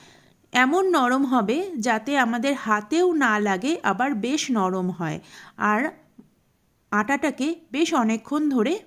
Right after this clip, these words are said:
মাখলে খুব ভালো হয়। দেখুন, একটু নরম হয়েছিল, তাই আমি একটু শুকনো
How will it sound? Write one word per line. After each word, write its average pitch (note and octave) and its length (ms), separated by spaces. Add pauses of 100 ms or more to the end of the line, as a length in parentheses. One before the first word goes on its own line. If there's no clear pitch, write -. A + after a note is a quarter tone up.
(120)
মাখলে A3 460 (240)
খুব D4+ 140 (160)
ভালো E3 320
হয়। C#3 180 (680)
দেখুন, D4 320 (100)
একটু - 140 (140)
নরম B3+ 280 (120)
হয়েছিল, C#4 400 (180)
তাই B3 140 (160)
আমি A3+ 220
একটু B3+ 240
শুকনো D4+ 360